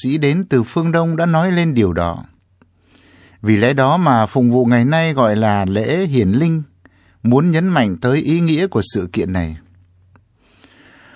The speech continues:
Cuộc lên đường đầy gian nan trắc trở của ba nhà đạo sĩ vừa là thiện chí kiếm tìm chân lý của các ông,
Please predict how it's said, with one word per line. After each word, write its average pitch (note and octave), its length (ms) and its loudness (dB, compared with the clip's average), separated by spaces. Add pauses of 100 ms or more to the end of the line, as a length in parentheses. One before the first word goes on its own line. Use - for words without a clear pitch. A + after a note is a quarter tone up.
(180)
Cuộc C3 180 2
lên F#3 220 2
đường B2+ 260 4
đầy A#2+ 200 2
gian E3+ 260 0
nan F3 220 0
trắc G#3 240 -4
trở G2+ 300 0
của G#2 140 -4
ba D3+ 160 0
nhà B2+ 200 2
đạo F#2 180 -2 (120)
sĩ D#3 340 -4 (380)
vừa B2+ 300 2
là C3 180 0
thiện A#2+ 260 0
chí D#3+ 320 -4
kiếm F#3 220 0
tìm G#2 260 0
chân D#3 280 -2
lý D3 180 0
của F3+ 160 -2
các D3+ 200 -4
ông, C#3+ 360 0